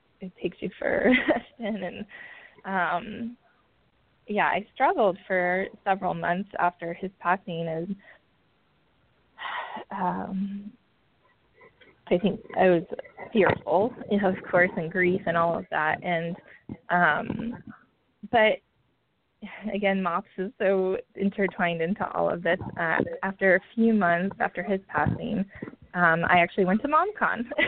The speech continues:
<laughs> I had already booked it before. Um, it's the annual conference for mops, and it was exactly what I needed at that time in my life. Um, my dad had been gone for, like, three months,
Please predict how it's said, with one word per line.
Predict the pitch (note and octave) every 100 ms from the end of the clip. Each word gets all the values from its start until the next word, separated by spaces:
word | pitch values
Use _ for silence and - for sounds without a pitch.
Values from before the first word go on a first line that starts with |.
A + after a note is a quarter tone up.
| - G4 -
<laughs> | D4+ - - - -
I | E3+ E3+ F3+
had | G3 G#3+
already | G3 G3 G#3+
booked | G#3 F3 -
it | E3 -
before. | - F#3 - E3 D#3+ D#3+ - - - _
Um, | F3 E3+ E3
it's | F3+ G#3
the | E3
annual | - E3+ E3 D#3+
conference | - E3 E3 - A3 _
for | F#3+
mops, | E3+ D#3+ - _ _ _ _ _
and | F3+ E3 D#3+ E3 E3+ _ _ _ _ _
it | -
was | G#3 F#3+
exactly | G3 F3 E3+ F3+ F3 E3 - _
what | F#3 F3+
I | E3
needed | D#3 D3+ F3 A#3+ - _ _
at | G3 -
that | E3 -
time | F3+ F#3
in | E3
my | D#3+
life. | D#3+ E3 A3 - - -
Um, | - -
my | G3+
dad | D#3+ E3 -
had | F3
been | E3+
gone | E3 D#3+ F3
for, | -
like, | E3+ D#3+ _
three | F#3+ F3
months, | F#3 B3 C4 B3+